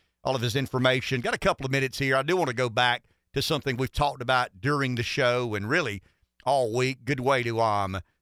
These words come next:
uh, just kind of pay our respects to Dave Baker and his family. Rev, I think, got a call last Thursday,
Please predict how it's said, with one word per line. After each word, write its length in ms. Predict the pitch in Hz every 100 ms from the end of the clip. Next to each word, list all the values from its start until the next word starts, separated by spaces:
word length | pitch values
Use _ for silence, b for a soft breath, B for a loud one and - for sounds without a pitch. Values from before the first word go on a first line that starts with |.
| -
uh, 200 | 202 185
just 180 | 170 -
kind 140 | 156
of 80 | 113 _
pay 220 | - 143
our 160 | 131 127
respects 500 | 127 - 143 127 -
to 100 | -
Dave 300 | 117 123 117
Baker 320 | 127 131 -
and 60 | 113
his 140 | 107
family. 480 | - 139 139 127 131
Rev, 500 | 117 165 214 185 143 139 _ _ _ -
I 80 | 135
think, 400 | - 262 269 202
got 160 | 175
a 60 | 143
call 500 | - 180 165 151 151
last 420 | 160 139 - -
Thursday, 640 | 135 120 104 90 92 65